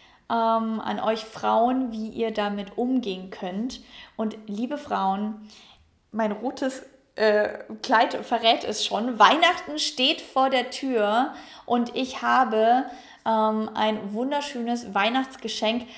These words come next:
an dich oder an eine Freundin von dir, denn diese Flower of Love ist ein unendlich magisches Symbol, was ich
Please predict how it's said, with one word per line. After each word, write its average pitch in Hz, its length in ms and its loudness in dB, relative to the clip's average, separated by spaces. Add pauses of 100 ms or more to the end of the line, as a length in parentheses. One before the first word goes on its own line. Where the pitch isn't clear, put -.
(160)
an 196 400 -4
dich 392 340 2 (300)
oder 320 580 4 (280)
an 240 200 4
eine 214 260 -4
Freundin 254 360 2
von 185 240 -8
dir, 196 280 -2
denn 226 500 2 (440)
diese 220 460 -2
Flower 233 680 6
of 214 120 -6
Love 208 580 2
ist 214 140 -6
ein 214 240 -2
unendlich 240 800 -2
magisches 214 520 -4
Symbol, 214 540 -4
was 208 240 -4
ich 220 300 -6